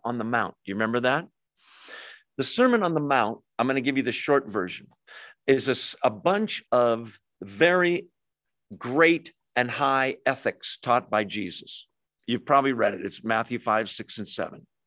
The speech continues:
right? And the ideal is set sky high, right? He says, for example, "You've heard it said, 'You shall not murder.'" This is Sermon on the Mount. And he says, "But I say to you,"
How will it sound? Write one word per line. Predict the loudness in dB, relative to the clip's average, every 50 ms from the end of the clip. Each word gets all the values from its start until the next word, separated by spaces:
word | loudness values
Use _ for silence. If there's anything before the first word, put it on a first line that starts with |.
| _ _ _ _ _
right? | 2 2 2 2 -2 -8 _ _ -20 -20 -20 -20 -20 -18 -20 -20 -6 _ 2
And | 2 4 4
the | 2 0 0 0 0
ideal | 0 0 -2 -4 -4 -2 0 0 2 0 0 0 0
is | 0 0 0 -2 -4 -6 -8
set | -8 -4 2 2 2 2 2 -4 _
sky | -14 -12 -10 -10 -12 -12 _ _ 0 0 2 0 0 -2 -2
high, | -2 -4 -6 -6 -8 -12 -16 -20 _ _ _ -20 -20 _ _ _ _ _ _ _ _ _ _ _
right? | 2 2 2 2 0 -6 -12 -20 -20 -4
He | -2 0
says, | 0 4 4 4 4 4
for | 2 0 0 0
example, | 0 2 0 0 0 2 0 -2 -4 -4 -8 -8 _
"You've | -2 0 4
heard | 4 4 4 4
it | 2
said, | -2 2 6 6 6 6 4
'You | 0 -2
shall | -2 2 2 2 2 2
not | 2 0 -2 -2 -2
murder.'" | -6 -6 -6 -6 -8 -12 -16 _ _ _ _ _
This | -4 -4 -4
is | -4 -8
Sermon | -10 -2 0 2 2 2 2
on | 0 -2
the | -2
Mount. | -4 -4 -6 -8 -10 _ _ _ _ _ _ _ _ _ -20 -20 -20 -20 -20 -20 _ _ _ _
And | 0 2 4 6 4 4 4 2 -2 -4
he | 0 0 2
says, | 2 4 0 0 0
"But | 2 2 4 4
I | 4 2
say | 0 0 0 0 0 0
to | -2 -4 -6
you," | -4 -4 -4 -4 -4 -8